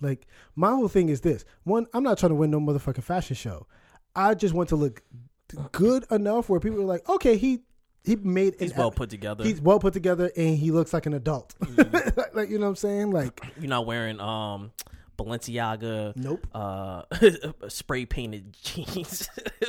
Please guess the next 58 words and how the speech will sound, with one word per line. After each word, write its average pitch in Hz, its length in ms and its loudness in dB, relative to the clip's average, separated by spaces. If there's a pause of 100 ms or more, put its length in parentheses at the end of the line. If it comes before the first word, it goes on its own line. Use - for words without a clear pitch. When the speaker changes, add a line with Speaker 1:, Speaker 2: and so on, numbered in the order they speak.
(100)
Speaker 2:
<laughs> 214 540 -10
with 139 200 -10
mad 113 280 -8
colors. 135 360 -8
Speaker 1:
That's 233 140 -2
just - 140 0
a 226 60 2
trash. - 800 -4
Speaker 2:
<laughs> - 20 -10
Speaker 1:
They're 190 320 2
not 254 140 2
even 214 180 2
fire. 202 640 0
You 160 140 2
know 240 60 2
what 240 60 -2
I'm 220 40 -4
saying? 247 200 0
That's 262 220 -2
my 208 120 4
thing. - 420 0
Like, 147 280 -4 (360)
I 190 80 0
look 202 300 2
up, 190 120 2
like, 165 120 -2
sometimes 190 280 -2
I'm 156 120 -2
bored 147 320 4
and 143 80 0
I, 143 60 2
I 135 400 -6
just 139 120 -2
like 139 120 -2
to 131 60 -10
get 135 100 0
myself 135 280 -2
upset 131 420 -8 (100)
<laughs> - 60 -20 (260)
'cause 147 120 0
Speaker 2:
Mm. 131 40 -2
Speaker 1:
I'm 127 80 -2
a 117 40 -8
fucking 127 280 -8
psychopath. 135 500 -8 (260)
And 151 140 -2
I 151 60 2
just 143 180 0
go 151 120 6
look 139 380 2
up 143 280 -6
mad 139 320 -2
expensive, 135 520 -4
like, 117 360 -6
shit 147 300 -4
and 143 80 -8
just 143 140 -2
go, 135 240 -2